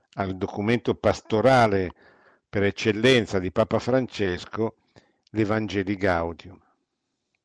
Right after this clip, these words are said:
Il Concilio Vaticano secondo, nella Costituzione pastorale Gaudium et Spes, afferma,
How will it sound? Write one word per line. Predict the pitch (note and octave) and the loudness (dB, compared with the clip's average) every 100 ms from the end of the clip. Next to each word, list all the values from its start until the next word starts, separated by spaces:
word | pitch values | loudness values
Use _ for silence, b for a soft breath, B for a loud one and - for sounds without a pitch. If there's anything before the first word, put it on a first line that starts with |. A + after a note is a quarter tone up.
| _ _ _ _ _ _ _ _ _ _ _ | _ _ _ _ _ _ _ _ _ _ _
Il | - | -8
Concilio | - C#3+ - F#3+ F#3+ | 0 0 2 4 4
Vaticano | - C#3 D#3 E3 | 4 4 4 4
secondo, | C#3+ C3+ - D3 B2+ A2 A2+ | 4 0 4 4 4 2 0
nella | A2 A2 | 2 0
Costituzione | - A2+ - A2+ A#2 - D#3 C#3+ | 0 -2 -2 -6 -6 -2 2 2
pastorale | - A2 - A2+ A#2+ C3 A2 | 2 0 0 4 6 6 4
Gaudium | G#2+ A2+ A2 A2 | 4 4 2 -2
et | G#2 | -4
Spes, | - - A#2+ G#2 - | -4 2 4 4 2
afferma, | A2 - - G#2+ G2+ F#2 F#2 | 0 0 0 2 2 0 -6